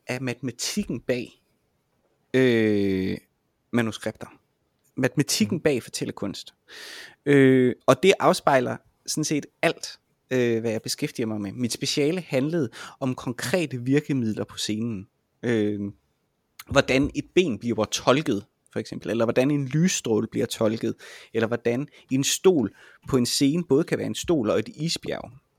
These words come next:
Speaker 1: samtidig. Øh, denne her slags konkrete virkemidler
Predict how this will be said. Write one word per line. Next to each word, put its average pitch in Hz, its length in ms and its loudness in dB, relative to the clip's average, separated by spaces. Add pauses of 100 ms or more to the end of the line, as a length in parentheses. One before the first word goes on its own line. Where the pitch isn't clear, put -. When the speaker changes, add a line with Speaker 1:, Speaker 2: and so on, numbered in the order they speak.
(500)
Speaker 1:
samtidig. 120 580 0 (600)
Øh, 131 520 8 (300)
denne 190 200 6
her 165 220 0
slags - 640 -2 (380)
konkrete 160 720 -2
virkemidler 131 640 -4